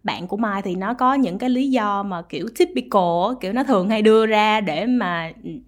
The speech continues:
nói đến chuyện bể kèo á. Chẳng hạn như là "Chết rồi, tao có cuộc họp gấp", "Chết rồi, tao có deadline gấp", hoặc là phải đi, đưa mẹ đi chơi, đi chợ, các kiểu như vậy. Đó là những cái thứ mà mình không lường trước được và nó khiến cho cái cuộc hẹn của mình nó dễ bị đổ vỡ.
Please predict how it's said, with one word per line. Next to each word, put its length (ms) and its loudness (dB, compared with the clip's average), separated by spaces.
nói 420 -2
đến 140 2
chuyện 200 -4
bể 120 -6
kèo 380 -2
á. 120 -4
Chẳng 140 -4
hạn 180 -6
như 100 -6
là 140 -6
"Chết 120 -2
rồi, 200 0
tao 100 -6
có 120 -6
cuộc 220 -8
họp 200 -12
gấp", 180 2
"Chết 180 -4
rồi, 180 -4
tao 80 -6
có 140 -8
deadline 320 -4
gấp", 180 0
hoặc 200 -14
là 240 -8
phải 160 -8
đi, 260 -2
đưa 220 2
mẹ 280 -2
đi 240 -6
chơi, 380 4
đi 220 -4
chợ, 380 -4
các 200 -14
kiểu 200 -6
như 160 2
vậy. 400 -8
Đó 100 0
là 80 4
những 160 -4
cái 100 -2
thứ 140 2
mà 80 2
mình 180 -2
không 180 0
lường 200 -2
trước 220 -2
được 240 -2
và 80 -6
nó 120 -6
khiến 240 0
cho 160 -2
cái 320 -4
cuộc 200 -2
hẹn 280 -12
của 80 -8
mình 280 -4
nó 60 -4
dễ 260 -4
bị 560 -10
đổ 120 -6
vỡ. 320 -4